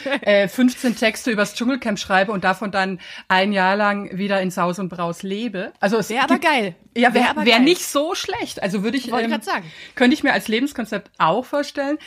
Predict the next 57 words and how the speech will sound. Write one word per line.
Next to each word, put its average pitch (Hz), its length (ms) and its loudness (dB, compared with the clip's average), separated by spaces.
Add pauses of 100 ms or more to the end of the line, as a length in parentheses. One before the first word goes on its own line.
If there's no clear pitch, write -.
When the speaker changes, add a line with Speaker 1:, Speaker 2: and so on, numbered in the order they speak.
(140)
Speaker 1:
Ja. 202 160 -6
Speaker 2:
Und 208 80 2
das 208 120 -2
find, 254 160 4
denk 233 160 4
ich 247 80 -2
dann 254 140 0
immer, 220 240 0
na 190 100 0
ja, 202 140 0
okay, 220 320 -2
also 185 180 0
weil 202 140 4
ich 208 140 -8
mach, 202 140 -2 (120)
ich 196 160 -12
mach 190 120 -4
ja 214 120 -4
auch 175 100 -2
noch 165 160 -4
andere 233 400 -4
Sachen. 254 380 -4 (380)
Und - 180 2
ich, - 140 -6 (120)
ich - 140 -8
bin 254 140 4
aber 247 200 4
auch 220 80 2
nicht 233 180 0
beleidigt, 185 540 0
weil 175 160 0
ich, - 240 -10
ich - 180 -10
find 214 200 -4
es - 160 -12
ja 180 200 0
keine, 175 580 -2 (420)
kein 185 320 2
niederes 208 420 2
Feld 180 400 0
oder 151 180 -8
so. 190 280 -10 (400)
Und 196 180 2
Speaker 1:
Mhm. 262 40 2
Speaker 2:
find's 247 260 4
natürlich 254 320 4
immer 214 160 2
schön, 226 260 2
wenn - 100 -2
die, 247 160 -8
<clears throat> - 20 -16
Entschuldigung, 196 600 2
wenn 190 120 -2
die 220 60 -2
Leute 208 340 2
auch 196 120 2
irgendwie 190 520 -2